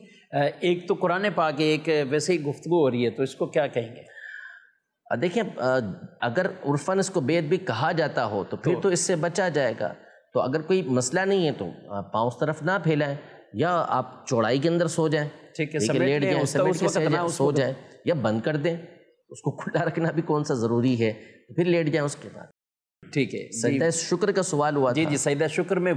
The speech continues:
Speaker 1: وضو ہونا
Speaker 2: جی،
Speaker 1: چاہیے؟
Speaker 2: بالکل وضو ہونا چاہیے، سجدہ شکر جو ہے وہ وضو کے ساتھ ہی کیا جائے گا۔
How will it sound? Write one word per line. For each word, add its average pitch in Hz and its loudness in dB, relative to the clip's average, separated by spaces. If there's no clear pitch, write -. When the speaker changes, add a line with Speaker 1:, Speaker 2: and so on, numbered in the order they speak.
Speaker 1:
وضو 143 4
ہونا 147 0
Speaker 2:
جی، - -2
Speaker 1:
چاہیے؟ - 4
Speaker 2:
بالکل 170 2
وضو 139 2
ہونا 139 4
چاہیے، 127 0
سجدہ 135 0
شکر 147 -2
جو 123 0
ہے 127 2
وہ 143 2
وضو 110 2
کے 135 0
ساتھ 107 -2
ہی 151 4
کیا 131 2
جائے 87 -6
گا۔ - -16